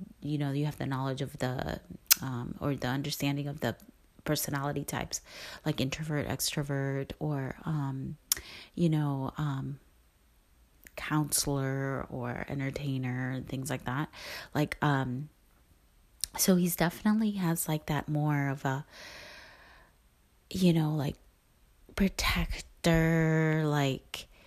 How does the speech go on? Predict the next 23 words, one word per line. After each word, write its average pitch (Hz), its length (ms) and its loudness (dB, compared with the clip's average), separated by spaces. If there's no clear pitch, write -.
s-, - 300 0
he's - 280 4
a 160 60 4
sweet - 440 4
guy, 165 680 4
and 165 140 4
he, 165 220 0
I 151 100 2
definitely 151 640 2
think 143 260 0
he's, 151 360 2
like, 143 280 0
the, 139 280 0
the 160 100 0
kind 156 260 2
of 156 60 0
guy 143 260 0
that's, 143 340 -2
like, 143 460 -2
you 160 220 2
know, 139 500 0
um, 147 560 0
who, 147 760 0